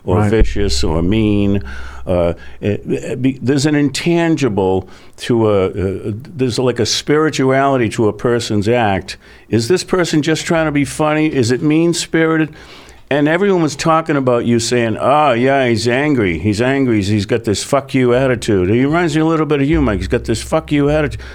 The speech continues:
Speaker 1: So I wasn't sure what I was gonna find. And,
Speaker 2: Right.
Speaker 1: and so I watched you, and I was, I was moved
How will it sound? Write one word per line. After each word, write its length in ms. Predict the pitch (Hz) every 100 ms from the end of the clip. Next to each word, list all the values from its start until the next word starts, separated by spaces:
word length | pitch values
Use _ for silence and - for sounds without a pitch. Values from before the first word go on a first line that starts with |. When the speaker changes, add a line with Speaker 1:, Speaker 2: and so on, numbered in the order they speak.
| -
Speaker 1:
So 180 | - 147
I 160 | 170
wasn't 380 | 226 302 254 269
sure 300 | - 233 226
what 100 | 190
I 80 | 160
was 140 | 143
gonna 240 | 135 147 131
find. 520 | - 214 214 123 - - - - - - -
And, 240 | 113 120
Speaker 2:
Right. 200 | 104 98 -
Speaker 1:
and 320 | 110 113 110
so 280 | - - 139
I 100 | 131
watched 520 | 131 143 180 370 -
you, 220 | 127 113 110
and 120 | 107
I 140 | 104
was, 240 | 101 92 - - - - - - - - - -
I 100 | 147
was 200 | 165 127
moved 560 | 147 156 139 87 -